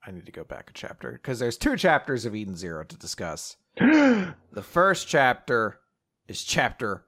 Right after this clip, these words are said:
Speaker 1: forty-three, Smells Like Money. And,
Speaker 2: Bam, bam.
Speaker 1: uh, last time, Spider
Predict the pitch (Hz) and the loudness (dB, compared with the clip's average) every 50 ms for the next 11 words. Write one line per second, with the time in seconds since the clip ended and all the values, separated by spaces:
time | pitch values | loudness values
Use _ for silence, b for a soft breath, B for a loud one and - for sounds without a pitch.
0 | _ _ _ _ _ _ - - - 165 180 214 214 180 151 123 - 143 113 110 | _ _ _ _ _ _ -20 -4 2 4 6 6 6 4 2 -2 -2 -4 -2 -2
1 | 110 107 104 101 98 92 _ _ _ _ _ _ _ _ _ _ _ _ - - | -2 -4 -6 -8 -10 -12 _ _ _ _ _ _ _ _ _ _ _ _ -14 -8
2 | - 147 185 180 175 170 156 - 143 131 120 - 151 151 147 143 127 117 107 104 | -2 2 4 6 6 4 4 4 2 2 2 2 2 4 4 4 2 -2 -6 -10
3 | 101 - _ _ _ _ _ _ _ _ _ _ _ _ _ _ _ _ _ _ | -14 -16 _ _ _ _ _ _ _ _ _ _ _ _ _ _ _ _ _ _
4 | _ _ - 143 120 92 85 82 82 82 85 82 87 85 82 82 85 92 98 95 | _ _ -8 -2 0 2 2 2 2 0 0 0 0 0 2 2 0 0 -2 -4
5 | 101 - - _ _ _ _ _ _ - 151 175 190 185 165 - - 165 143 131 | -6 -8 -12 _ _ _ _ _ _ 2 4 6 6 4 2 0 0 0 2 2
6 | 127 123 110 - - - - 190 202 202 185 160 135 131 131 127 - | 0 -2 -4 -10 -4 0 2 4 4 4 4 4 4 2 2 0 -4